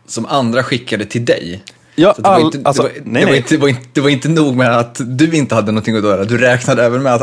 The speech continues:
Speaker 1: alla dina vänner och bekanta inte hade någonting att dölja.
Speaker 2: Allt som var ställt till min mail <laughs> forwardade, forwardade jag till typ trettio
Speaker 1: Mm.
Speaker 2: F R A-adresser. <laughs>
Speaker 1: Toppen.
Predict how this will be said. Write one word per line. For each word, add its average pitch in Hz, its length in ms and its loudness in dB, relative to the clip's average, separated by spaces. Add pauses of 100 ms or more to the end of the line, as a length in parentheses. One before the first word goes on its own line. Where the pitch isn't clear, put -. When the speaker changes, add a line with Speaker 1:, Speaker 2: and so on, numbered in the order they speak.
Speaker 1:
alla 120 240 0
dina 113 220 -2
vänner 107 320 0
och 101 60 0
bekanta 123 540 -2
inte 98 200 -2
hade 98 200 -2
någonting 95 260 -4
att 92 60 -6
dölja. 131 140 4
Speaker 2:
Allt 185 320 0
som 127 180 -2
var 107 100 0
ställt 117 440 0
till - 240 -10
min 104 200 -2
mail 120 420 -2
<laughs> - 80 -20
forwardade, 135 720 0
forwardade 120 640 4
jag 113 160 2
till - 100 -2
typ 101 200 -6
trettio 107 580 -4 (640)
Speaker 1:
Mm. 131 280 -4
Speaker 2:
F 113 140 0
R 117 80 0
A-adresser. 107 580 -2 (580)
<laughs> - 580 -10
Speaker 1:
Toppen. 123 280 -6